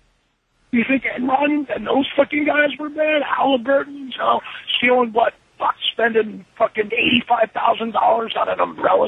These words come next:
stand was bad? Oh, they're gonna say, "Uh, Mister Director, what did you do with that million dollars?" Uh, well, I took a trip to Puerto Rico. I got a house on the beach,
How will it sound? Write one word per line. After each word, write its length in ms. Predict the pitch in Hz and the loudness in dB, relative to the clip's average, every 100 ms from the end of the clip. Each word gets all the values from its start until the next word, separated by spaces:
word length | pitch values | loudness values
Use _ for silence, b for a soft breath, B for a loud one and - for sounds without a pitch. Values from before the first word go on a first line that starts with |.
| - | 0
stand 360 | 262 247 262 269 | 0 0 0 -4
was 120 | 247 233 | -4 0
bad? 320 | 285 285 285 B B - | 4 4 2 B B -2
Oh, 120 | 240 | 2
they're 100 | 254 | 4
gonna 160 | 269 262 247 | 4 2 2
say, 180 | 220 - _ _ | 0 -2 _ _
"Uh, 120 | 180 185 | -6 -4
Mister 280 | 196 - | -8 -10
Director, 420 | - - - - - | 0 0 0 -4 0
what 180 | - | 2
did 180 | 214 - | 4 0
you 80 | 196 | -4
do 240 | 175 180 - | -4 -4 -2
with 140 | 156 - | -6 -2
that 220 | 170 - | -4 0
million 320 | - 170 160 - | 0 0 -2 -4
dollars?" 380 | 160 160 135 - - _ _ _ | 0 0 -2 -10 -20 _ _ _
Uh, 280 | - - - - | 0 2 0 0
well, 160 | - - - - | 0 2 2 2
I 280 | - - - - | -2 -6 -6 -6
took 140 | 262 | -6
a 20 | |
trip 320 | - - 269 | -2 0 -2
to 80 | - | -4
Puerto 380 | - 247 233 233 | 0 2 2 0
Rico. 500 | 247 247 233 226 226 | -4 -6 -2 0 2
I 140 | - | 0
got 200 | - - | -2 -4
a 40 | - | -4
house 260 | - - - | -2 -2 -2
on 140 | - - | -4 -4
the 80 | |
beach, 340 | - - - | -4 0 0